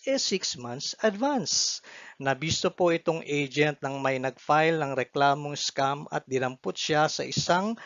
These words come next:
sa isa sa mga S M D C condo kailan lang. P M niyo po ako at mag-file tayo ng reklamo sabay-sabay. May kausap na po ako sa N B I. May record na ito,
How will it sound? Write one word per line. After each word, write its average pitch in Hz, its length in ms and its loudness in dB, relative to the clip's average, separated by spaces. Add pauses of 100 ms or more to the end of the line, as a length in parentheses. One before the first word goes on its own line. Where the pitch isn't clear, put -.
(300)
sa - 160 0
isa 226 320 4
sa 196 160 0
mga 170 480 -2
S 233 240 2
M 185 160 -2
D 180 160 -2
C 185 160 0
condo 151 560 0 (320)
kailan 127 480 2
lang. 107 240 -8 (720)
P 147 240 0
M 151 80 0
niyo 160 160 -4
po 165 240 0
ako 214 320 2 (380)
at 156 160 -2
mag-file 202 480 2
tayo 190 240 4
ng 185 180 0
reklamo 170 540 0
sabay-sabay. 123 800 -2 (400)
May 220 160 0
kausap 208 400 2
na 175 160 0
po 170 180 2
ako 165 160 0
sa 151 160 -2
N 147 160 0
B 131 220 -4
I. 113 340 -2 (380)
May 143 180 4
record 147 480 2
na 127 160 -6
ito, - 240 -6